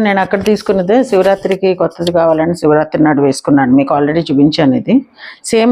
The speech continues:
ఇందులోనే నాది ఆరెంజ్ కలర్ వచ్చింది, తనది పింక్. అలా తీసుకున్నాం. మేము ఇద్దరం అప్పుడప్పుడు ట్విన్నింగ్ లాగా అలా తీసుకుంటూ ఉంటాము. ఇద్దరికి ఒకే టైప్ నచ్చుతాయి అంతే.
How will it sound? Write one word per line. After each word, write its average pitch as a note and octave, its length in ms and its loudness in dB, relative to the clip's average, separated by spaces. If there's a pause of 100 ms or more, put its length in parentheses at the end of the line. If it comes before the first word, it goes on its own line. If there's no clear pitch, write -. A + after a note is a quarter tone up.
ఇందులోనే A3 380 2 (120)
నాది G3+ 260 0
ఆరెంజ్ G3 320 -2
కలర్ G3 220 2
వచ్చింది, F3+ 400 -2
తనది F#3 300 -4
పింక్. F#3 280 -4 (1500)
అలా F3 140 2 (100)
తీసుకున్నాం. C#3 420 0
మేము F#3 140 0
ఇద్దరం G3 240 0
అప్పుడప్పుడు F#3+ 380 0 (220)
ట్విన్నింగ్ F#3+ 420 2
లాగా F#3 240 2
అలా E3+ 120 0 (100)
తీసుకుంటూ F#3 420 -2
ఉంటాము. D#3 240 -2 (640)
ఇద్దరికి G#3 340 -2
ఒకే A3+ 200 -6
టైప్ A3 220 -2
నచ్చుతాయి D#3 440 -2
అంతే. C#3 200 -6